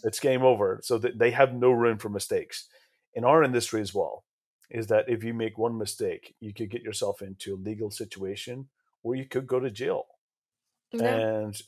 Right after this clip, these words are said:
Speaker 1: that's the difference, is that, and that could be, you know, ho-, whole changing for not just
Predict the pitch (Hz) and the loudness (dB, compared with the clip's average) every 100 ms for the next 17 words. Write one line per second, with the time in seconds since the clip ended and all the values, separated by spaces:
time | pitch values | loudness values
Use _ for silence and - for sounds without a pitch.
0 | - 101 113 120 - - 110 131 131 104 | -16 -2 0 0 -2 -6 -2 -2 -2 -6
1 | 110 104 107 110 113 123 - 135 107 135 | -4 0 0 0 -2 -2 -4 -8 -6 -8
2 | 92 107 107 _ _ _ 127 113 104 131 | -6 -10 -14 _ _ _ -4 -2 -2 -6
3 | - 123 127 - 131 131 117 104 98 - | -2 -2 -2 -4 -4 -4 -4 -6 -8 -4
4 | 107 101 123 175 - - | -4 -2 -2 -4 -6 -10